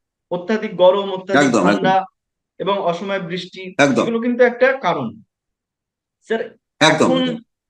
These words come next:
Speaker 1: আমাদের কি করণীয় এবং, বা, কৃষকদেরকে আপনারা কিভাবে, এ, বা, বোঝাচ্ছেন, কিভাবে তাদেরকে, আহ, বা,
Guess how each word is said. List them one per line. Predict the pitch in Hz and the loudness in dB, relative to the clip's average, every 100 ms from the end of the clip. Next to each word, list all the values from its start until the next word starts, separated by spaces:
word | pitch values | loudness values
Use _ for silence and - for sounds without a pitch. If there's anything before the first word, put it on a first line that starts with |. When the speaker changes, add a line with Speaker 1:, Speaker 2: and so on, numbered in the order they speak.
| _ _ _ _ - | _ _ _ _ -6
Speaker 1:
আমাদের | 151 175 226 240 254 247 | -4 0 0 0 -2 -2
কি | 233 240 | -4 -4
করণীয় | 226 190 214 220 240 | 0 2 4 2 4
এবং, | 240 254 233 _ _ _ _ _ _ 156 - | 4 0 -4 _ _ _ _ _ _ _ -8
বা, | 147 127 - - | -6 -6 -10 -12
কৃষকদেরকে | 196 190 247 233 220 254 254 202 _ _ _ 254 226 | -8 -2 0 0 2 2 2 -2 _ _ _ 0 0
আপনারা | 220 240 247 | 0 -4 -6
কিভাবে, | 247 226 208 254 214 139 - _ _ - | -4 -4 -2 0 0 -2 -8 _ _ -16
এ, | 165 165 _ | -14 -14 _
বা, | 165 160 143 _ - | -10 -8 -10 _ -14
বোঝাচ্ছেন, | 165 165 190 233 226 - 113 104 | -4 0 2 0 -2 -6 -6 -6
কিভাবে | 202 226 233 240 226 | 0 2 4 4 4
তাদেরকে, | 208 196 214 220 233 226 226 _ _ | 2 0 -2 -2 -2 -2 -4 _ _
আহ, | - 190 196 | -4 -2 0
বা, | 190 190 | 0 -2